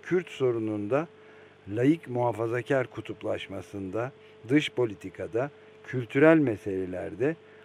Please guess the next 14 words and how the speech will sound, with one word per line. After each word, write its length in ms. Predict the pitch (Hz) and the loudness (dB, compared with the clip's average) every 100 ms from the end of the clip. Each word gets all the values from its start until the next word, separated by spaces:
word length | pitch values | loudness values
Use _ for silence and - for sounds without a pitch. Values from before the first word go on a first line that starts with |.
| - | -2
ayrışmayı 640 | 120 123 123 120 135 156 | 0 0 -2 0 2 4
artıracak 540 | 123 107 117 110 110 | 4 0 -2 0 -2
sinir 320 | - 135 160 143 | -2 4 4 4
uçlarıyla 580 | 117 - 117 123 110 | 0 -2 0 2 0
oynayarak 680 | 107 123 123 123 117 165 - | 2 2 2 2 2 2 0
toplumu 480 | 127 117 131 143 147 | -4 -2 0 0 0
karpuz 580 | 123 135 139 165 165 110 | 4 4 4 0 -2 -2
gibi 200 | 107 113 | -8 -8
ikiye 320 | 107 - 139 | -8 2 4
ayıran 480 | 117 110 113 110 107 | 4 2 0 -2 -4
bir 80 | |
siyaset 600 | 98 - 113 113 110 180 | -6 -2 0 0 0 0
oyunu 300 | 185 170 147 | 2 4 2
oynamak, 400 | 131 120 123 170 | 2 0 0 0